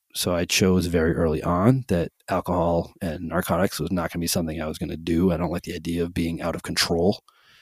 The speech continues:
And I'm also <laughs> really frugal with money, like my father. So, um, I wasn't gonna spend money on that or time on that. And it's, it's a real interesting dichotomy because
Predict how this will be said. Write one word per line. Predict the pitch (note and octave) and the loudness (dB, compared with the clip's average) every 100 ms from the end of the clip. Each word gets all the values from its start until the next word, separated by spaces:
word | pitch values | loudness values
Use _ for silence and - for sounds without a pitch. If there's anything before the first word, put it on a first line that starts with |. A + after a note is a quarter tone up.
| _ - _ _ | _ -20 _ _
And | - F2 | -10 -6
I'm | E2 | -4
also | E2 - E2+ D2+ | -2 -2 -2 0
<laughs> | - - G2 | 0 0 -2
really | G2 E2+ F#2 | -4 -4 -4
frugal | - F2 E2+ F2 | -6 -6 -4 -4
with | F#2 | -4
money, | E2 F2 | -4 -2
like | G#2+ - | -4 -4
my | E2+ | -8
father. | E2 D2+ F2 A#2+ - - - - - - | -6 -4 2 2 2 -4 -6 -12 -14 -12
So, | - G#2 E2 D#2+ - | 0 2 2 0 -4
um, | E2 D#2 D2 D#2+ - - | -6 -6 -8 -14 -16 -4
I | |
wasn't | F2 F2+ D#2+ | 0 0 0
gonna | E2+ | -2
spend | - D#2 | -2 -2
money | D#2+ E2 E2+ | 0 0 2
on | F2+ | 2
that | F#2 - | 0 0
or | |
time | - F2 D#2+ | -4 -4 -2
on | E2 F2 | -2 0
that. | G2+ - _ - | 0 0 _ -8
And | E2 D#2+ D#2+ - _ _ - - _ - | -4 -4 -6 -10 _ _ -20 -20 _ -6
it's, | - | -4
it's | G#2 - | -2 0
a | F2 | 2
real | F#2 G2+ F#2 | 4 4 4
interesting | G2 G2+ - G2 | 2 2 2 0
dichotomy | E2+ D#2+ F#2+ G#2+ F#2 E2 | 0 0 4 4 4 -2
because | E2 F2 D#2+ | 0 0 0